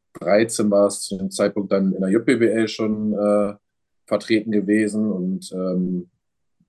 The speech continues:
kaum wirklich Jugendspiele gemacht. Also was heißt kaum, aber, ähm, weniger als wahrscheinlich jeder andere.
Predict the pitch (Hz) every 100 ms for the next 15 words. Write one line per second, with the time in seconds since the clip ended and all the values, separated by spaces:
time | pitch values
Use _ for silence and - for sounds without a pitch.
0 | _ - 110 113 117 117 117 117 - 131
1 | 135 127 - 131 123 117 113 120 - -
2 | 90 87 87 87 - 101 101 90 90 87
3 | _ _ _ _ - 95 92 104 117 110
4 | 110 101 101 104 - 104 98 98 107 -
5 | 120 127 123 135